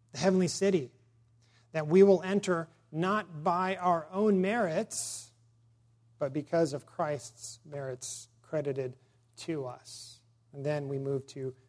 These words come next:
gratitude. What is our response to be now to God's grace? And that's what we see in our third point in verses twenty-five through twenty-nine.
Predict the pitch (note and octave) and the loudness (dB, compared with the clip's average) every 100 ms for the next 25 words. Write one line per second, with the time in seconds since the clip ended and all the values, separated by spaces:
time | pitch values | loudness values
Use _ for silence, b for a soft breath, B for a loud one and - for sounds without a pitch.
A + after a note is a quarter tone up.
0 | b _ C3+ C#3+ C#3+ C#3 C3+ - B2+ A#2+ | b _ -8 -2 0 0 -6 -12 -20 -20
1 | _ _ _ D#3 D#3 C3 C3+ B2 - - | _ _ _ -6 -4 -4 -8 -10 -16 -8
2 | C#3+ C3+ - C3 C#3 C3 B2+ B2+ b b | -6 -6 -12 -14 -12 -12 -12 -14 b b
3 | _ - D3 C3 C#3 B2 A#2 - D3 D3 | _ -12 -10 -4 -2 -4 -8 -8 -4 -2
4 | C3 C#3 C3+ C3 D3+ D3+ - D#3+ D3+ - | -4 -6 -10 -10 -10 -12 -8 -6 -6 -10
5 | b b b _ D3+ D3 C#3+ C#3 - F3+ | b b b _ -12 -8 -10 -10 0 2
6 | F#3 - B2+ C#3 D#3 C#3 C#3 C3+ C3+ - | 2 -2 -8 -8 -12 -8 -6 -6 -10 -14
7 | - D#3 D3 - C#3 C#3 C3+ _ _ _ | -10 -8 -8 -6 -6 -6 -8 _ _ _
8 | _ _ _ C#3+ C3 - D3 D3+ E3+ F3+ | _ _ _ -12 -8 -4 -4 -2 -2 -4
9 | B2 | -6